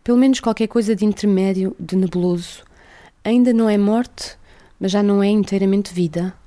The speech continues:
Nunca o foi, suponho eu. Vida verdadeira já eu não seria capaz de viver, porque lhe perdi o hábito. Para mais essa experiência, a da vida, foi sempre para mim demasiado difícil.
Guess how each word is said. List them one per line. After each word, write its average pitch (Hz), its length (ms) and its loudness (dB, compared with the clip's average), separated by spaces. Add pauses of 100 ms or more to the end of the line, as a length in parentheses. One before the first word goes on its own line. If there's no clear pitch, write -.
(480)
Nunca 202 300 0
o - 20 0
foi, 208 240 -4
suponho 175 460 -2
eu. 165 180 -4 (960)
Vida 196 260 -2
verdadeira 202 540 0
já 190 180 0
eu 190 120 2
não 190 100 0
seria 185 300 -2
capaz 185 320 -4
de 175 80 -4
viver, 180 360 -2 (520)
porque - 240 -6
lhe 196 60 -10
perdi 196 220 -2
o 185 120 0
hábito. 165 440 -8 (1000)
Para 196 160 -2
mais 214 200 0
essa 190 200 -2
experiência, 196 760 -2 (400)
a 196 60 -2
da 190 100 0
vida, 180 400 -4 (240)
foi - 240 -8
sempre - 320 -2
para - 140 -4
mim 190 200 2
demasiado 185 400 0
difícil. 165 480 -6